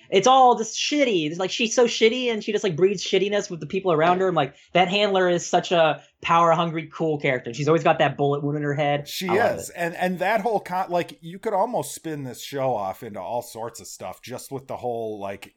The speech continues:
Speaker 2: uh, you know, the, the crew that are, like, the, you know, the keepers of time or whatever, and the,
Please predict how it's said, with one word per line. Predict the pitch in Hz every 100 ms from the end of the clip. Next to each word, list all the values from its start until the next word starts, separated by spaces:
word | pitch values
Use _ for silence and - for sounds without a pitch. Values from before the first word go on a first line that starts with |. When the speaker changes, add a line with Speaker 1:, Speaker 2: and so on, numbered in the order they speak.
| 107
Speaker 2:
uh, | 98
you | 113
know, | 110 85 80
the, | 101 -
the | 104
crew | - - 131 120 120
that | 104 104
are, | 98
like, | 101 101 -
the, | 101 92 92
you | 107
know, | 101 90
the | 92
keepers | - 135 - 107 92
of | 92
time | - 120 110 101 98 95
or | 92
whatever, | 92 92 92 95
and | 95
the, | 90